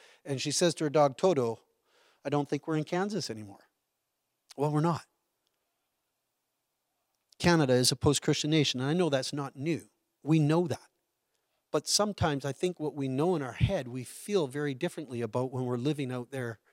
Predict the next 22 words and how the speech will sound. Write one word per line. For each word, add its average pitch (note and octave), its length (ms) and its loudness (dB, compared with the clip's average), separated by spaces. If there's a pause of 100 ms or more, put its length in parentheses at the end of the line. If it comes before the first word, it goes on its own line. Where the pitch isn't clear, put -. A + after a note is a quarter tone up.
(120)
in C3+ 120 -6
our B2+ 100 -6
everyday A#2+ 380 -4
lives. C3+ 560 -4 (600)
And F3 140 6
what F3 140 10
I'm B3 200 8
afraid D3 300 6
of D3+ 180 4
is D#3+ 140 2
that F3+ 160 6
we F3 80 4
stop B3 400 6
loving C#3 300 4
our B2+ 100 -4
neighbors C3 380 0
and A3 100 6
we G3+ 80 6
stop A#3+ 340 6
sharing B2+ 340 2
the A#2 80 -4
gospel A#2+ 520 0